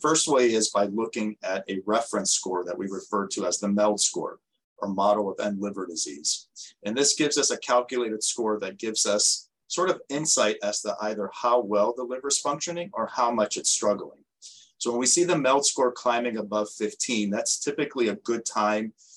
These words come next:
to be referred and come in and have the liver transplant evaluation started. Now, having said that, because our livers have the ability to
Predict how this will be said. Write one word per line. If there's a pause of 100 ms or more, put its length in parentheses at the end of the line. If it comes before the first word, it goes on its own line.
to
be
referred
and
come
in
and
have
the
liver
transplant
evaluation
started. (600)
Now,
having
said
that, (140)
because
our
livers
have
the
ability
to